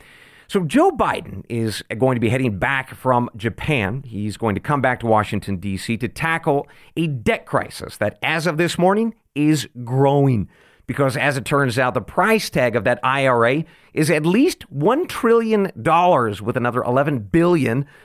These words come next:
doled out yesterday for solar and wind projects in rural America. All right, my friends, that takes us to mini brief number three, piece of intel number three.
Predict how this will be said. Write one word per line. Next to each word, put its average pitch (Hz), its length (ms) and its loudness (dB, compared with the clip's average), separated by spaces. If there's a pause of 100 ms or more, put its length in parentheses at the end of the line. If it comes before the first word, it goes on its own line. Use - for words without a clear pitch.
(240)
doled 170 260 2
out 143 260 0
yesterday 135 440 2
for 120 240 -2
solar 127 380 0
and 110 200 -2
wind 151 200 0
projects 113 460 0
in 98 220 -6
rural 120 480 2
America. 131 420 -2 (840)
All 143 80 2
right, - 180 -2
my 117 100 -2
friends, 147 280 0 (340)
that 156 200 -2
takes 151 260 -2
us 151 140 0
to 147 180 2
mini 160 400 2
brief 139 480 0
number 131 320 0
three, 139 360 -2
piece 185 260 -2
of 143 80 0
intel 143 600 -2
number 123 220 -2
three. 117 260 -8